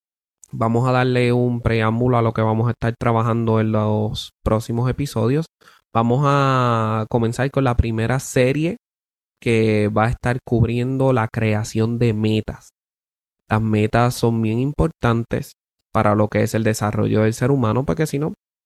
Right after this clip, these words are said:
no estaríamos haciendo nada, estaríamos dando vueltas en lo aleatorio, y realmente he experimentado en primera mano lo importante que es planificar, pero sobre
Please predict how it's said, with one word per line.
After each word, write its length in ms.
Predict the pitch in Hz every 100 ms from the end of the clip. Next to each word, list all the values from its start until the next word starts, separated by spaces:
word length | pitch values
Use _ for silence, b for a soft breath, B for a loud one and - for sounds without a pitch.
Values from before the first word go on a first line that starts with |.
| -
no 140 | 151
estaríamos 760 | - - 165 160 165 156 151 151
haciendo 400 | 139 143 143 139
nada, 220 | 160 131
estaríamos 520 | - 117 117 123 127
dando 300 | 120 131 123
vueltas 560 | 120 120 123 120 123 - _ b b b b _ _ -
en 180 | 120 117
lo 100 | 110
aleatorio, 760 | 107 104 120 117 110 73 - _ _ _ _ _
y 580 | 135 139 131 120 117 110 - _ _ _ _ _
realmente 1160 | 123 120 117 117 120 123 127 123 117 113 110 - -
he 360 | 113 110 113
experimentado 960 | 120 - - - 113 113 113 110 113 117
en 100 | 117
primera 420 | - 117 113 117
mano 340 | 110 110 143 170 _ -
lo 120 | 107
importante 720 | 107 107 107 - 104 107 107
que 160 | 104 107
es 100 | 113
planificar, 760 | - 117 120 120 143 110 120 147 -
pero 520 | 110 107 107 101 - -
sobre 300 | - 113 107